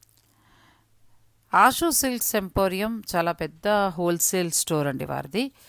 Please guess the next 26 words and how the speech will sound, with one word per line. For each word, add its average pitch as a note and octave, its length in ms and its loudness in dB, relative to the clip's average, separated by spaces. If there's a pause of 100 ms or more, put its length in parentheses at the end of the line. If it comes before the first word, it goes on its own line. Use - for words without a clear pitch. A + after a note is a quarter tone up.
(260)
బెంగళూరు E3 440 -4
బేస్‌గా E3 480 -2 (140)
అన్ని F3 300 -4
స్టోర్స్‌కి G3+ 600 0
కూడా G3 300 0
వారే F3+ 420 0
సప్లై E3+ 420 -6
చేస్తూ D3+ 420 -8
ఉంటారు. C3+ 440 -8 (920)
హైదరాబాద్లో A#3+ 720 4
వారిది G#3 280 4
ఉన్నప్పుడు G3 440 0
నేను G3 260 -4
వాళ్ళని D#3+ 280 2
అడగడము, F3+ 480 -2 (180)
నాకు E3+ 220 -6
షూటింగ్స్‌కి F3 600 -8
ఇవ్వడము, E3+ 300 -2
నేను F3+ 220 -6
మీ D#3 100 -4
అందరికీ C#3+ 400 -4
మంచి D3 220 -4
మంచి D#3 240 -8
చీరలు D3+ 300 -2
అందిస్తూ C3+ 440 -2
వచ్చాను. C3+ 460 -4